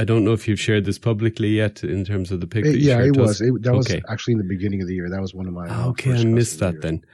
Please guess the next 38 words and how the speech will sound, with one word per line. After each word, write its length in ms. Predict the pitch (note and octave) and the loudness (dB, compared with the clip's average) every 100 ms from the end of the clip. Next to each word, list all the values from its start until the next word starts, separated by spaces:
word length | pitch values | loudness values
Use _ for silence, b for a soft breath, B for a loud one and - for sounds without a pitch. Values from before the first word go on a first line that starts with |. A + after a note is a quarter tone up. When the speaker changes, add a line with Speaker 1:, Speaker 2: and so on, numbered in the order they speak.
| b b | b b
Speaker 1:
But 140 | - - | -6 0
tell 160 | B2+ | 2
us 140 | C3 B2+ | 2 2
about 260 | A2 G#2+ | 0 0
that, 240 | G#2+ E2+ - | 0 -2 -2
'cause 180 | G2 G2+ | -4 -2
that 200 | G2+ G2 | 0 0
is 340 | F2 - - - | 0 -4 -10 -6
a 260 | F2+ E2+ | -4 -6
crazy 440 | F2 G2 F2+ E2+ E2+ | -6 -4 -2 -2 -6
cool 240 | - D2+ | -6 -6
figure. 380 | - D#2 G2 - _ _ _ _ _ _ _ _ _ - - | -6 -8 -8 -14 _ _ _ _ _ _ _ _ _ -20 -8
Speaker 2:
Um, 540 | C3 C#3+ C#3 A#2 F#2+ D#2 _ _ _ | 0 2 4 2 0 -6 _ _ _
yeah, 360 | G2 A#2 C#3+ G#2+ G#2 - | -4 0 0 0 -4 -6
that 180 | A#2 A#2+ | -4 -2
was, 360 | D3+ B2+ - - B B B B B B - | -2 -2 -8 -14 B B B B B B -4
I 80 | C#3+ | 0
don't 200 | F3+ D#3+ | 2 2
usually 340 | F3 D3+ D3 | 2 4 2
do 400 | A#2 C#3+ C#3 B2+ _ _ - | 4 2 0 -4 _ _ -4
too 180 | D#3 | 0
many 240 | C#3 C#3+ A2+ | 2 0 0
tributes, 760 | - A#2+ B2 D#3+ D#3+ - - - _ _ _ - | -2 -2 0 0 -2 -6 -12 -14 _ _ _ -10
um, 420 | G2+ G2 F2 E2+ - _ _ _ | -6 -4 -6 -8 -14 _ _ _
but, 180 | G#2+ F#2+ - | -4 -4 -4
you 80 | A2 | -4
know, 280 | F#2+ E2+ - | -2 -6 -10
I 60 | F2 | -8
seen 200 | - G2 | -4 -4
a 60 | E2+ | -4
lot 160 | F#2+ | -6
of 60 | F#2 | -6
tributes. 520 | F#2 E2 F2+ - - | -8 -8 -10 -12 -14
There 60 | G2 | -10
was 100 | F2 | -8
a 40 | |
lot 180 | E2 E2+ | -8 -8
of 100 | F2 | -10